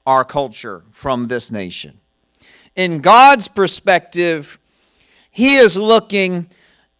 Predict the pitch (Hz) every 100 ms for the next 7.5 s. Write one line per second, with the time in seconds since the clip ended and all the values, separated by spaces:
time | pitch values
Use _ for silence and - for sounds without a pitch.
0 | - 185 170 165 262 302 254 226 185 202
1 | 202 196 185 185 185 170 160 151 147 _
2 | _ _ _ - 175 170 165 165 196 247
3 | 226 180 165 151 131 - - _ _ _
4 | - 127 185 196 185 175 - - _ -
5 | 165 156 139 123 113 - _ - 139 95
6 | 73 76 _ _ _ _ _ _ _ -
7 | 104 104 95 78